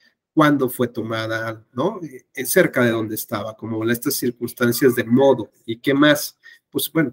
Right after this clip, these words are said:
el lugar, ¿no? Específicamente afuera de una casilla. Y vamos a ver si se puede acreditar justo que estaba fuera de la casilla. A lo mejor la fotografía es suficientemente clara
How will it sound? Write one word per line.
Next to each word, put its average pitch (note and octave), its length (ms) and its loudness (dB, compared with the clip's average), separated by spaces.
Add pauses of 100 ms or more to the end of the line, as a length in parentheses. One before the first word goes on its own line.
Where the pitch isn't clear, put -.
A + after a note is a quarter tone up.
el B2+ 120 0
lugar, B2 480 2
¿no? D#3+ 160 0
Específicamente B2 960 -2
afuera A2 320 0
de A2 80 -2
una A2 160 -8
casilla. B2+ 920 0 (520)
Y B2 80 0
vamos B2+ 260 2
a C#3 80 6
ver C#3 240 6
si - 220 2
se C3 140 0
puede C3+ 380 4 (300)
acreditar B2+ 840 2
justo C#3 280 -4
que - 120 -10
estaba C3 320 0
fuera A#2+ 340 -4
de B2+ 60 -2
la A#2+ 160 -2
casilla. C#3+ 420 -2
A G#2+ 60 -8
lo - 120 -14
mejor B2+ 300 -4
la B2 140 0
fotografía A2+ 580 -6
es C3+ 80 -2
suficientemente C#3 1080 0
clara C3+ 440 2